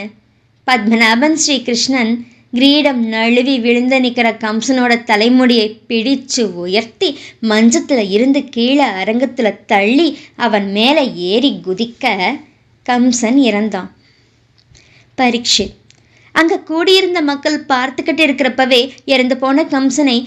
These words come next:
சிங்கம் யானையை இழுக்கிற மாதிரி இழுத்தார். அப்ப எல்லாரும் உரக்க கூச்சல் போட்டாங்க. கம்சன் தன்னோட உள்ளம் நடுங்க நீர் பருகிறப்பையும்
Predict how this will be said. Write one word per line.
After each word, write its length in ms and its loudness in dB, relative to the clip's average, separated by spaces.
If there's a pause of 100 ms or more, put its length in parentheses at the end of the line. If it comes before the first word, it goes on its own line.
சிங்கம் 500 2
யானையை 580 2
இழுக்கிற 420 2
மாதிரி 320 -2
இழுத்தார். 520 -2 (460)
அப்ப 220 -4
எல்லாரும் 880 2
உரக்க 400 -4
கூச்சல் 500 -2
போட்டாங்க. 600 -2 (1700)
கம்சன் 580 2 (320)
தன்னோட 380 4
உள்ளம் 640 4
நடுங்க 640 0 (240)
நீர் 380 2
பருகிறப்பையும் 960 -2